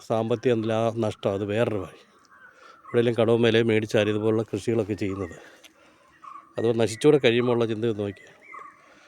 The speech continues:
ഇതൊക്കെ നമ്മുടെ സർക്കാരൊക്കെ ഉണ്ടല്ലോ, ശ്രദ്ധിക്കണം.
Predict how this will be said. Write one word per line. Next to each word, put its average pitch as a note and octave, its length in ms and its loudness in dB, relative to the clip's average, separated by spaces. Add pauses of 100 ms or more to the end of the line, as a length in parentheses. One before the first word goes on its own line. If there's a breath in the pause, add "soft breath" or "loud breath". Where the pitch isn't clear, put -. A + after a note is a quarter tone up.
(180 soft breath)
ഇതൊക്കെ D3 280 -2
നമ്മുടെ C3+ 240 2
സർക്കാരൊക്കെ A#2+ 640 0
ഉണ്ടല്ലോ, F#2+ 360 -4 (200)
ശ്രദ്ധിക്കണം. G#2+ 540 -4